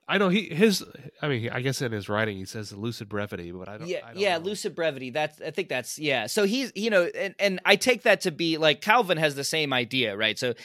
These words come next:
Speaker 2: he has the same disagreement with Augustine on the, the Good Samaritan. Um, you, you can tell I've been trying, I've been trying to, so for the Greystone Institute, um, they,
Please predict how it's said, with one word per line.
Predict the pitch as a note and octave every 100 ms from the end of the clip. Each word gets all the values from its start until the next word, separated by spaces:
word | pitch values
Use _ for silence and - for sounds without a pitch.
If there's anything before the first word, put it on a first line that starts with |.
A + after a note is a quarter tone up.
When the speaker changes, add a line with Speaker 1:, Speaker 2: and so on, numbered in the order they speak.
| -
Speaker 2:
he | F#3+
has | G3+
the | D#3
same | D3 D#3 D3 C#3 C3 A#2+
disagreement | D3 D3 B2 C3+ C3
with | B2 A#2
Augustine | A2 A2+ - A#2
on | G#2+ G#2+ G#2
the, | G#2 G2+ G2
the | G#2
Good | A#2+ A2
Samaritan. | - A2 G#2+ G#2 - F#2+ F2+ - - _
Um, | C#3 B2 A#2 G#2+ A2 _ _ _ _ _
you, | F3+ -
you | F#3+
can | G3+ D#3+
tell | G#3 F3+
I've | D#3
been | C#3+
trying, | E3+ D3+ D#3
I've | D#3+
been | E3
trying | D3 G3+ F#3+
to, | D#3+ E3+ B2+
so | E3+ D3 C#3+ D3 C#3
for | F3+
the | D3+
Greystone | D3+ F#3 - F3 D#3
Institute, | D3 D#3+ C3 C#3+ C3 B2+ - -
um, | D3+ C#3 B2 A#2+ C#3
they, | D3+